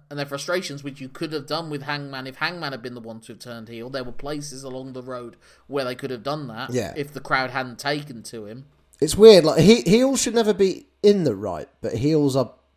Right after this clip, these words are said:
Speaker 2: best when they're kind of right.
Speaker 1: But this is one where they are.
Speaker 2: Yeah.
Speaker 1: Yeah. Well, it's like Bret Hart in ninety-seven is probably the great example of a guy who's right, but because he says it in what others perceive as a whiny voice.
Speaker 2: It's not what you said, it's the way you said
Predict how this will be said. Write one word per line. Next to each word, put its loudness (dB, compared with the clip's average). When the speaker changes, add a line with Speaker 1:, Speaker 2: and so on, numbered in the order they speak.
Speaker 2:
best 0
when -4
they're -4
kind -2
of -2
right. 2
Speaker 1:
But 0
this 0
is -2
one -2
where 0
they 0
are. -4
Speaker 2:
Yeah. -2
Speaker 1:
Yeah. 0
Well, 0
it's -2
like -2
Bret -8
Hart -4
in -14
ninety-seven -8
is -16
probably -14
the -16
great -12
example -14
of -18
a -18
guy -10
who's -18
right, -8
but -2
because -6
he -8
says -4
it -10
in -6
what -8
others -2
perceive -8
as -8
a -6
whiny -12
voice. -4
Speaker 2:
It's 8
not 12
what 6
you 2
said, 10
it's -4
the -2
way 8
you 6
said 2